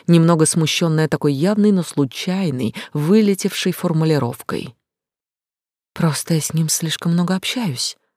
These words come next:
Случайно повторяю его слова. Поезжайте же в родовой замок, ваш отец уже должен быть там.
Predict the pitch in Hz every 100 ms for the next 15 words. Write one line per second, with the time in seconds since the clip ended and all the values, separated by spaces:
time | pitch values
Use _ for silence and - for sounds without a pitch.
0 | _ _ - - 156 - 170 170 208 214
1 | - 185 151 156 147 135 147 135 131 120
2 | _ _ _ _ _ _ _ - 220 214
3 | 214 240 147 - 135 135 139 135 139 143
4 | 131 196 165 - - - - 165 - -
5 | 156 - 185 - - 240 202 147 127 120
6 | 127 123 - 117 113